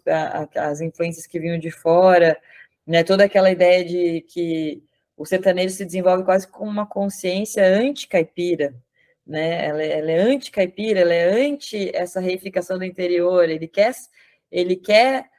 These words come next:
cantar um interior expansivo, né? Um interior que, que,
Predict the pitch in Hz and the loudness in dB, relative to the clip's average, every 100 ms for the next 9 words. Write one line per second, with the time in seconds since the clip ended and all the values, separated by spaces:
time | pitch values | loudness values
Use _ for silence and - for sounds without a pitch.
0 | _ _ 214 208 220 226 240 240 226 214 | _ _ -4 -2 -2 -2 -2 -2 0 0
1 | 208 247 269 - - - 240 240 - - | 2 2 0 -8 -20 -8 -6 -6 -10 -10
2 | 240 233 165 165 165 175 175 185 180 190 | -4 -4 -4 -6 -6 -6 -6 -6 -2 0
3 | 233 226 - 226 220 220 | 0 -2 -8 -8 -8 -10